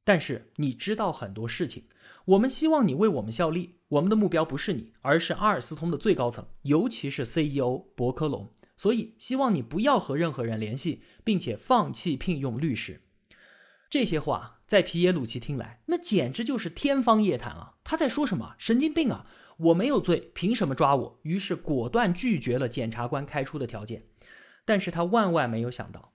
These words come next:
这个理所当然的拒绝，竟然是他之后五年噩梦的开始。皮耶鲁奇和公司法务总监取得了联系，总监对他被捕的事情表示很震惊，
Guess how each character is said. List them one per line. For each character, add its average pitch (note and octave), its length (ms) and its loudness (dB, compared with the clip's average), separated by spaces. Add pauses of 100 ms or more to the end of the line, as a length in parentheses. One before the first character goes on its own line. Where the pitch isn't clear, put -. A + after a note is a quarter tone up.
这 D#4 200 2
个 G3 100 4
理 D3+ 260 -2
所 C3+ 220 -2
当 E3 200 0
然 A#2+ 180 -2
的 C#3 60 -4
拒 G#3 220 -2
绝， G#2 280 -10 (240)
竟 D4 260 4
然 C#3 160 0
是 E3+ 140 -6
他 D#3 160 -4
之 F#3 180 -2
后 F#3 140 0
五 C3+ 400 -4
年 C3 260 0
噩 A3+ 240 2
梦 D#3 220 -2
的 G#2+ 80 -4
开 A2 200 -6
始。 - 240 -8 (1300)
皮 - 160 -4
耶 C#4 80 4
鲁 G#3 140 0
奇 A2+ 320 -8
和 G3 200 2
公 A#3 220 0
司 A#3+ 180 0
法 D3+ 200 -2
务 F3+ 140 0
总 B2 140 -4
监 C#3+ 360 -6
取 C3+ 180 -4
得 B2+ 120 -2
了 C#3 100 -4
联 A2 180 -6
系， - 260 -6 (240)
总 A3+ 220 4
监 D4 160 0
对 D#4 140 2
他 C4 120 0
被 C4+ 200 2
捕 B2+ 160 -4
的 C#3 80 0
事 A3 160 -4
情 F3 120 0
表 B2+ 160 0
示 A#2+ 140 -6
很 A2+ 180 -4
震 D3+ 160 0
惊， D#3 320 -4